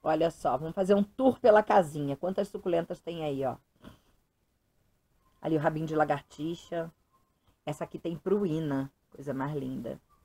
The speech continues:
Tem um cactus caído ali, ó. Gente, eu amei essas suculentas maravilhosas.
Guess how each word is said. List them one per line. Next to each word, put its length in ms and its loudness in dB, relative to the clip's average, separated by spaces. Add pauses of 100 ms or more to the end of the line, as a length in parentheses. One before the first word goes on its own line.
(480)
Tem 120 -8
um 80 -6
cactus 440 -6
caído 320 -6
ali, 280 0
ó. 160 -2 (4000)
Gente, 240 -6
eu 120 4
amei 560 6
essas 260 0
suculentas 720 -2
maravilhosas. 1120 0